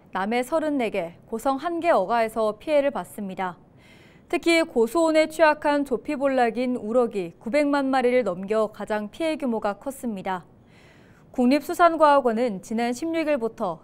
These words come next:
경남 남해안 해역에 고수온 경보를 내렸습니다. 바다 표충 수온이 이십팔 도가 넘으면 경보가 발령됩니다.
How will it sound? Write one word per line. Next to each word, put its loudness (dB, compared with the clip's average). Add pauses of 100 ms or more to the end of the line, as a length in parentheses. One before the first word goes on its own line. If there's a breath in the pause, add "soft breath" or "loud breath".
경남 -2
남해안 0
해역에 0
고수온 0
경보를 -2
내렸습니다. -8 (680 loud breath)
바다 6
표충 -2
수온이 2
이십팔 -2
도가 2
넘으면 -2
경보가 0
발령됩니다. -6